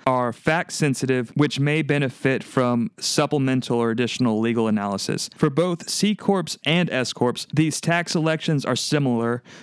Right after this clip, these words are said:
because the owners pay personal income taxes on the profits received. However, that's about where the similarities end. In the case of C Corps, businesses must also pay the corporate income tax.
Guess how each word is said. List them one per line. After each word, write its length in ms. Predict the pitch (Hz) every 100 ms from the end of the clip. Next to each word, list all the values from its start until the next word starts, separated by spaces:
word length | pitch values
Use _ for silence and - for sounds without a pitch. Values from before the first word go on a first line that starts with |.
| -
because 340 | 131 151 131
the 160 | 127 -
owners 360 | 151 170 160
pay 200 | - 139
personal 540 | 127 - 165 160 151 107
income 400 | 139 131 139 120
taxes 400 | 131 120 123 110
on 100 | 120
the 80 | 113
profits 420 | 123 113 - 117
received. 440 | 110 - 117 90
However, 400 | - 165 170 170
that's 360 | 110 156 185 185
about 420 | 165 165 156 -
where 400 | 101 127 139 139
the 220 | 131 127
similarities 640 | 117 139 131 127 113 107 -
end. 260 | 131 101 -
In 80 | 156
the 80 | 147
case 320 | 175 185 185
of 100 | 147
C 220 | - 160
Corps, 420 | 143 120 113 - - - _
businesses 540 | 156 156 156 165 151
must 220 | 147 127
also 440 | - 139 143 - 147
pay 300 | - 135 135
the 100 | 120
corporate 460 | - 151 143 135 -
income 340 | 135 127 120
tax. 420 | 107 104 92 -